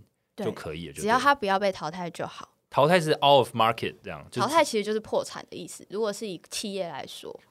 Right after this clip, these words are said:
Speaker 1: 哇，那很严重欸。
Speaker 2: 嗯。
Speaker 1: OK，理解。
Speaker 2: 好，那我们现在再讲一下，就是无限赛局跟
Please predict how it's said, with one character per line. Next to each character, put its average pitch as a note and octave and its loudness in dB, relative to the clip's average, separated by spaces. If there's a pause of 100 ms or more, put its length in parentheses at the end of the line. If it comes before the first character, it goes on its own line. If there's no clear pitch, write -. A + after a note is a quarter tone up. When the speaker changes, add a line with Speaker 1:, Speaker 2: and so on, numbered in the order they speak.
(100)
Speaker 1:
哇， E2+ -14
那 A#2+ 0
很 F#2 -4
严 D#2 -10
重 F2 -2
欸。 - -20
Speaker 2:
嗯。 F3+ -10
Speaker 1:
OK， A2 -4 (680)
理 A2 -6
解。 A2 -2 (220)
Speaker 2:
好， G3+ -6 (500)
那 D#4+ -2
我 A3+ -4
们 F#3+ -6
现 B3 -4
在 A3+ -2 (140)
再 C4+ 2
讲 - -8
一 - -10
下， F#3+ -2
就 F#3+ -6
是 G3+ -8
无 E3+ -8
限 F#3+ -4
赛 F#3 -4
局 D#3+ -14
跟 F3 -4